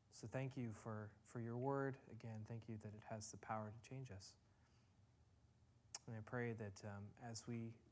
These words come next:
as we leave this place, God, if there are, um,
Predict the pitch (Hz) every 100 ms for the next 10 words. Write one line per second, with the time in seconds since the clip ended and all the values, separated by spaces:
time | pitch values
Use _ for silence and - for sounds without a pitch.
0 | - 117 143 165 165 185 156 127 - -
1 | 120 104 - 113 113 107 131 139 143 131
2 | 120 110 - - - - - - - -
3 | 113 107